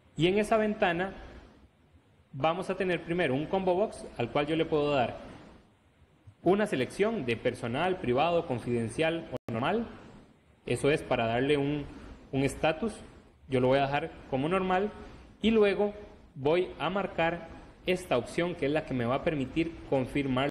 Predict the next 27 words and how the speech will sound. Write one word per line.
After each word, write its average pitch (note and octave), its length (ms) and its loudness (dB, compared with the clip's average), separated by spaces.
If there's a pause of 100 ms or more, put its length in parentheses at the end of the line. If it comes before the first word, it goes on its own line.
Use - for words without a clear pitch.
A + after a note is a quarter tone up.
la D3 140 0
lectura. C#3 600 0 (360)
Si - 220 -4
yo D3+ 280 2 (260)
chequeo E3+ 460 2
eso, E3 300 0 (640)
el C3 160 0
correo C3 340 2
se D#3 120 2
va C#3+ 120 4
a D#3+ 40 2
enviar D#3 520 0
de A#2+ 80 2
forma D3 320 0
diferente. A#2+ 540 0 (640)
Pues C3 220 -6 (180)
va F3 60 0
a D#3+ 40 0
ser F#3+ 120 -2
el F#3+ 80 -2
mismo F3 240 -2
correo, D#3 340 0
pero B2 160 0
ahora C3+ 220 0
va D3+ 80 2
a C#3+ 60 -4
tener E3+ 420 -2